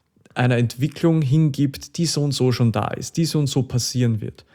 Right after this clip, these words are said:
Er wendet sich zu diesen neuen Ansätzen der Seconda Pratica, wie er es nennt, der zweiten Praxis, dass man nicht mehr nur vokale Polyphonie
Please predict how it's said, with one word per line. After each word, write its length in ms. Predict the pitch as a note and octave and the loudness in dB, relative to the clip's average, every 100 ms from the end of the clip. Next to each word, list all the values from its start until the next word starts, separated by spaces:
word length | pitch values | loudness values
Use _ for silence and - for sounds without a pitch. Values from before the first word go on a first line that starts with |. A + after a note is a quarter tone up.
| _ _ _ _ _ - | _ _ _ _ _ 2
Er 320 | B2+ B2+ A2 | 4 4 6
wendet 320 | C3+ E3 E3+ | 6 6 4
sich 280 | - D3+ - | 2 -2 -4
zu 480 | - F3+ F#3 B2 - _ _ - | -4 0 2 2 -4 _ _ 0
diesen 500 | B2+ A2 A#2 A2+ A2+ _ - | 0 4 4 2 -2 _ -2
neuen 800 | A2+ G#2+ A#2+ B2 A#2 A#2 A2+ - _ | 2 4 6 6 6 4 0 -6 _
Ansätzen 920 | - A#2+ A#2+ A2+ G#2+ - - G#2 G2+ - _ _ | 0 2 2 2 0 -4 -4 -4 -4 -10 _ _
der 400 | A2+ A2 G#2+ G#2+ - _ _ _ | 0 2 2 -2 -8 _ _ _
Seconda 480 | - B2 - A2+ G#2+ | -6 -4 0 0 2
Pratica, 560 | G#2+ B2 A#2+ G#2+ G#2+ | 2 0 0 -2 -2
wie 100 | G2 | -2
er 60 | G2+ | -2
es 140 | G2 | -2
nennt, 260 | G2+ G2+ F#2+ | -2 -4 -4
der 80 | F#2 | -6
zweiten 380 | - G#2+ - G#2 | -2 -2 -2 -4
Praxis, 680 | G#2 B2+ - - - - - _ _ _ _ _ - | -2 -2 -4 -8 -12 -14 -20 _ _ _ _ _ -2
dass 220 | G#2+ - | 0 2
man 440 | A2+ A2 A2 A2 - _ _ _ | 2 2 0 -2 -10 _ _ _
nicht 340 | C3+ D#3+ - | 4 4 2
mehr 160 | C3+ B2+ | 2 4
nur 400 | B2 B2+ C3 G#2+ | 4 6 6 4
vokale 540 | A2+ - - G2 A2 | 0 -2 -4 0 2
Polyphonie 1040 | - - A2+ G2+ A2 G#2 G#2+ A#2+ C3+ C#3 | 0 -2 -2 -2 -4 -2 0 2 2 2